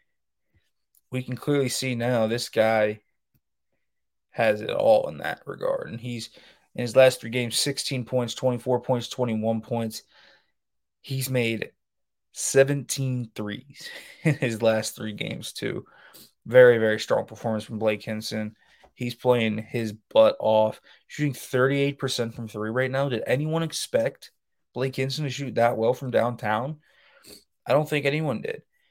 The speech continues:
And, and you look at, at the, the differences between this year's team and, and last year's team. It's that veteran presence. It's that kind of want to play with each other. But look at the three-pointers, too. Greg Elliott shooting forty-one percent. Hinson, thirty-eight percent.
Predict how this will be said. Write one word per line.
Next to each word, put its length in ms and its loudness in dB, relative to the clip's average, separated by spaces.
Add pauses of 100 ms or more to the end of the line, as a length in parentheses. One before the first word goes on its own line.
(320)
And, 180 -2
and 160 -4
you 180 0
look 360 -2
at, 200 0
at 180 -2 (100)
the, 240 -4
the 100 -4
differences 540 0
between 260 -6
this 220 -4
year's 160 -4
team 220 -6
and, 260 -6
and 100 -4
last 240 0
year's 140 -10
team. 120 -4
It's 160 -4
that 160 2
veteran 280 6
presence. 540 4 (440)
It's 220 -2
that 400 2
kind 180 0
of 220 -4
want 320 -2
to 60 -2
play 260 2
with 180 -4
each 160 -4
other. 380 0 (840)
But 160 2
look 140 -2
at 80 -2
the 100 0
three-pointers, 760 -2
too. 340 -2 (140)
Greg 260 2
Elliott 320 0
shooting 280 -6
forty-one 460 0
percent. 420 -8 (480)
Hinson, 460 -2
thirty-eight 480 0
percent. 360 -4